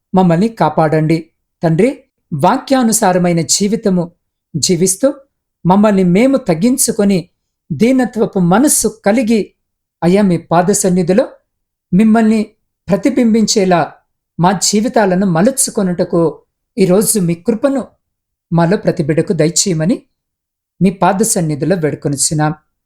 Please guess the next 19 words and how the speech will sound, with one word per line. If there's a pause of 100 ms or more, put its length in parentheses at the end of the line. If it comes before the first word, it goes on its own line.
(180)
దేవా,
ఈరోజు
జన్మదిన, (600)
వివాహ
వార్షికోత్సవాలు (560)
జరుపుకొంచున్న
ప్రతి
బిడ్డను
మీరు
జ్ఞాపకము (520)
చేసుకొని, (460)
మీ
నూతన
దయా
కిరీటము
చేత
బిడ్డలను
ఆశీర్వదించి, (600)
రాబోయే